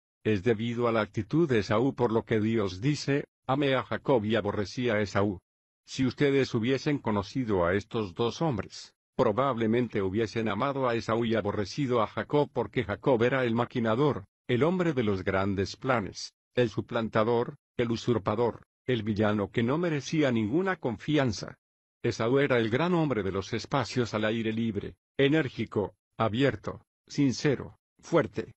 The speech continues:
que le gustaba alardear de sus hazañas como cazador y como hombre que disfrutaba de la vida al aire libre. De los dos, él es el que nos da la impresión de ser el mejor,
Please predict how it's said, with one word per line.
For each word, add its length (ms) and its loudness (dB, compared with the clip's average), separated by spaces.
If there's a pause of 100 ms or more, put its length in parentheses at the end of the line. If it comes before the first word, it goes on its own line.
(140)
que 120 2
le 80 4
gustaba 520 -2
alardear 560 0
de 120 -4
sus 260 -6
hazañas 580 -2
como 280 -4
cazador 560 0
y 60 -2
como 340 0
hombre 260 0
que 140 -4
disfrutaba 640 -2
de 100 0
la 120 0
vida 320 0
al 100 0
aire 260 -2
libre. 440 -4 (480)
De 160 0
los 180 0
dos, 420 -2 (200)
él 160 2
es 180 -2
el 120 -2
que 140 -2
nos 180 -2
da 120 -2
la 100 -2
impresión 540 0
de 80 0
ser 240 -2
el 100 -2
mejor, 520 0